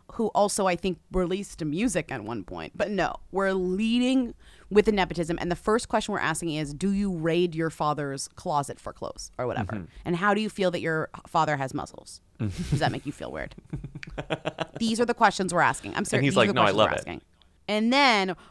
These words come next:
Speaker 1: we're writing about the reaction to you being in the People's Sexiest Man Alive issue by your mom, Kelly Ripa.
Speaker 2: Mm-hmm. Exactly. He's shirtless in the Sexiest Man Alive issue. He has a full page photo.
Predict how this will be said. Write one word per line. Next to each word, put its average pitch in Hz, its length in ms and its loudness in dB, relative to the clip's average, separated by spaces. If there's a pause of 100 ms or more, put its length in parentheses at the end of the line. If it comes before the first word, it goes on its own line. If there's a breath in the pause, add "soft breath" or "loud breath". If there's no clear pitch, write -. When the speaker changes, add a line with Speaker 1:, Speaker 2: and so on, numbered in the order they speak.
Speaker 1:
we're 185 120 -2
writing 175 280 2
about 170 280 2
the 196 80 -2
reaction 214 800 2
to 233 360 -2
you 202 380 -2
being 214 320 -4
in 208 120 -2
the 196 60 0
People's 196 440 -8
Sexiest 202 480 -6
Man 185 180 -2
Alive 180 380 0
issue 156 560 -2 (400 soft breath)
by 156 340 0
your 147 180 -4
mom, 139 460 -4
Kelly 151 240 -8
Ripa. 101 240 -4
Speaker 2:
Mm-hmm. 90 160 -6 (420)
Exactly. 92 480 -2
He's 123 200 -2
shirtless 165 540 2
in 127 180 0
the 127 80 -2
Sexiest 123 440 -2
Man 110 140 0
Alive 110 220 0
issue. 107 260 -4
He 131 140 -8
has 147 120 -2
a 165 60 -4
full 135 240 2
page 135 260 -4
photo. 101 360 0